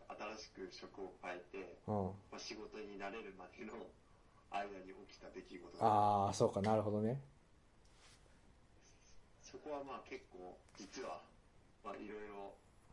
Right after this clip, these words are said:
Speaker 1: ありましたよ。
Speaker 2: <laughs>
Speaker 1: 本当に。い-、ありましたっていうか、現在進行形だけど。
Speaker 2: ああ。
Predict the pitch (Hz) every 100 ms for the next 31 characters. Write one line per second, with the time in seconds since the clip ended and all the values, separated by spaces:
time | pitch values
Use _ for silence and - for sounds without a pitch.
0 | - - - - 98 98 - - - -
1 | - - - 233 185 160 170 156 - -
2 | - - - - - - - - - -
3 | - - - - - - - - - -
4 | - - - - - - 120 120 123 139
5 | - - 95 113 - 120 123 - - -
6 | 113 98 104 101 - 98 95 123 107 104
7 | 98 95 92 98